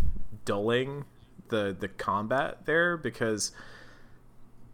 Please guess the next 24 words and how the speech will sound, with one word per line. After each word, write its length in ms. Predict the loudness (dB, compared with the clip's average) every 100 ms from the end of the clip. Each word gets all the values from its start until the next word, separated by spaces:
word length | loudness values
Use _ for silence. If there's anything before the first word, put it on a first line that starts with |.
| -20 -20 -20 -14 -2
I, 100 | 0 0
I 100 | 0
mean, 220 | 0 0
think 240 | 2 2
of 100 | 4
it 60 | 4
in 80 | 4
the 80 |
same 280 | 0 2 2
way 120 | 2 2
that 80 |
we 80 | 0
had 200 | 0 -2
the 80 | -2
Airshok 640 | -2 -2 0 2 2 0 -2
built 260 | -2 -2
up 260 | -2 -2 -2
over 220 | -4 -4 -4
time 340 | -2 -2 -2
as 100 | -2
such 220 | -4 -4
this 220 | -4 -4 -4
amazing 720 | -4 -2 -2 -2 -4 -4 -6 -10 -10
enemy 600 | -6 -4 -4 -2 -2 -4